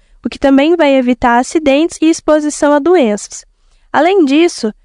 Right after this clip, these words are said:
pode ajudar a diminuir a incidência de alterações como a pseudociese, que também é conhecida como a gravidez psicológica,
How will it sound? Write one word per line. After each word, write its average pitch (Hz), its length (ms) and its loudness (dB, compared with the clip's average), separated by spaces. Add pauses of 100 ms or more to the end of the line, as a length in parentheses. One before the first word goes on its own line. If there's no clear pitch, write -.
(460)
pode 277 220 0
ajudar 285 360 0
a 294 40 2
diminuir 247 680 0
a 247 140 -2
incidência 269 600 -2
de 262 80 0
alterações 285 600 0
como 277 180 0
a 277 40 0
pseudociese, 277 960 0
que 254 160 -2
também 262 320 0
é 320 60 0
conhecida 254 500 0
como 262 180 0
a 254 60 2
gravidez 254 460 0
psicológica, 254 880 0